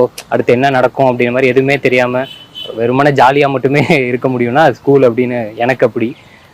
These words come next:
So, அப்படி இருந்த இடம் இது. ஆஹ், அடுத்தது லைஃப் நம்மளை எங்க கூட்டிட்டு போகுதுன்னு கூட நம்மளுக்கு தெரியாது. So, எல்லா சர்ப்ரைசஸும் சேர்ந்தது தான் லைஃப். ஆஹ், அப்படி எல்லாத்தையுமே தாண்டி இன்னைக்கு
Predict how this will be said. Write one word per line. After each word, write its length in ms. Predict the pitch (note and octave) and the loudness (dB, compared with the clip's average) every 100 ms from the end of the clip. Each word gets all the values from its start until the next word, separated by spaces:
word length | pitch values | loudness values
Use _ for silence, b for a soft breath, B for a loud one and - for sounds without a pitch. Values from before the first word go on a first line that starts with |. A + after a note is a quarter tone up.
| _ - | _ 0
So, 80 | |
அப்படி 240 | B2 - C#3+ | 0 2 2
இருந்த 240 | C3+ C#3 C#3 | 4 4 4
இடம் 280 | B2+ A#2+ A2 G2+ G#2 | 4 2 -2 -8 -10
இது. 200 | A2+ G#2+ A#2 E3+ _ b b b _ | -8 -6 -8 -10 _ b b b _
ஆஹ், 160 | - A#2 | -2 2
அடுத்தது 400 | C3 D3 E3+ D#3+ | 2 2 4 4
லைஃப் 240 | D3+ E3+ | 4 2
நம்மளை 240 | F3 D#3 C#3+ | 2 2 2
எங்க 200 | C#3+ D#3 D3+ D3 | 2 2 0 0
கூட்டிட்டு 380 | - D#3 D#3+ C#3+ | -2 0 2 0
போகுதுன்னு 400 | B2+ D3+ D3+ D#3 | 4 2 4 0
கூட 180 | C#3+ D#3 D3+ | 2 4 4
நம்மளுக்கு 580 | C3 B2 A2+ A2+ A2 G#2+ G2+ | 2 -2 -4 -4 -4 -4 -2
தெரியாது. 420 | A#2 A#2 G#2 A2 - - - | 0 0 -2 -6 -18 -20 -12
So, 140 | - A#2+ A#2 A2 G#2+ | -4 -2 0 -4 -8
எல்லா 240 | C3 A#2+ C3 B2+ | -4 2 4 2
சர்ப்ரைசஸும் 800 | - B2 - D3 C#3 C#3+ D#3+ D3+ | 0 -2 0 2 4 2 2 0
சேர்ந்தது 420 | - C3+ C3+ B2+ | 0 2 2 2
தான் 380 | C3+ C3 A#2 G#2+ | 2 0 -2 -4
லைஃப். 300 | G#2+ G#2+ - - - B B B B - - | -6 -8 -14 -20 -20 B B B B -10 -2
ஆஹ், 540 | A#2+ A2+ A2+ A2+ A2+ - | 2 2 2 0 -2 0
அப்படி 320 | B2 E3+ D#3+ | 0 2 2
எல்லாத்தையுமே 460 | D3 D3 D3+ D#3+ D#3+ | 4 2 2 0 0
தாண்டி 400 | C#3+ C#3 C#3+ D3+ D#3+ | 2 0 0 0 0
இன்னைக்கு 340 | D3 B2+ B2 | -2 -4 0